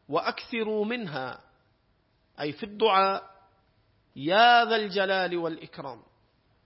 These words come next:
فكل هذا من دعاء الله تبارك وتعالى بأسمائه الحسنى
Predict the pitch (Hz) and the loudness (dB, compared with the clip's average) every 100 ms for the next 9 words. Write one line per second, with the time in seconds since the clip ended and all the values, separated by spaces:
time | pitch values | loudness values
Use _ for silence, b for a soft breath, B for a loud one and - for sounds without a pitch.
0 | _ _ 165 - 208 185 175 165 156 185 | _ _ -10 -8 -4 -2 0 0 0 -2
1 | 226 - - _ _ _ _ - 156 151 | -2 -8 -20 _ _ _ _ -10 -8 -6
2 | 156 180 185 160 151 170 151 156 156 180 | -2 0 0 -2 -2 -4 -6 -10 -2 0
3 | 190 175 165 156 156 151 160 165 196 247 | 0 -2 -4 -6 -4 -2 0 2 2 2
4 | 247 - - _ _ _ _ - 151 165 | 0 -8 -20 _ _ _ _ -8 -8 -8
5 | 165 175 139 156 143 - 190 - 202 240 | -4 -4 -4 -6 -8 -10 -10 -10 -2 0
6 | 247 | 0